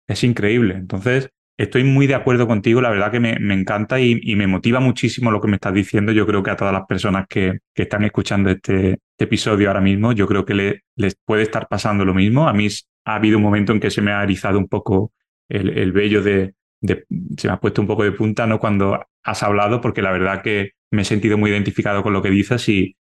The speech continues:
y, y ya ese, ese valor que estás aportando al podcast, yo creo que es la pepita de oro de, de hoy, lo, lo, lo puedo dejar ahí. Y, y bueno, sigo hablando, no me, no me enrollo, que si no me pongo un poco filosófico también, porque,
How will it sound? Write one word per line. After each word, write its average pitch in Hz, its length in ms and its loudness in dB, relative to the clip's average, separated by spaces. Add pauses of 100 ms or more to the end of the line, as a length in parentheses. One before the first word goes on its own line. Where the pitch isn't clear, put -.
(100)
y, 98 720 2
y 92 60 -2
ya 107 320 -2
ese, 131 580 -4 (180)
ese 123 320 -2
valor 123 300 0
que - 80 -4
estás 113 260 -4
aportando 107 400 -2
al 104 100 -2
podcast, 135 440 -2 (340)
yo 113 160 0
creo 120 140 2
que 131 60 -4
es 123 60 0
la 113 180 2
pepita 117 400 0
de 107 140 2
oro 107 220 2
de, 101 300 0
de 101 220 0
hoy, 143 280 0 (140)
lo, 101 260 -4
lo, 104 160 2
lo 104 240 2
puedo 101 160 -2
dejar 98 260 -4
ahí. 117 300 0 (240)
Y, 98 800 0
y - 40 0
bueno, 92 340 -2
sigo 135 260 0
hablando, 131 320 0
no 123 100 2
me, 120 140 2
no 117 160 0
me 120 100 2
enrollo, 113 300 2
que 120 100 -2
si 107 120 -2
no 101 80 0
me 107 80 -2
pongo 107 160 0
un 98 60 0
poco 101 200 0
filosófico 101 520 0
también, 98 320 2
porque, 95 400 -2